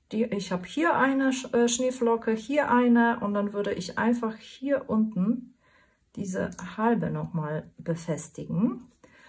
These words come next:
und analog, einmal kurz warten, dass das tatsächlich hier einmal anzieht.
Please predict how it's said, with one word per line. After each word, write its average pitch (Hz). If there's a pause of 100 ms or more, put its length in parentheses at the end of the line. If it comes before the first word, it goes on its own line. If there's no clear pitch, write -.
(460)
und 330 (800)
analog, 226 (1900)
einmal 196
kurz - (200)
warten, 240
dass 220
das -
tatsächlich 190 (1160)
hier 202 (600)
einmal 180
anzieht. 285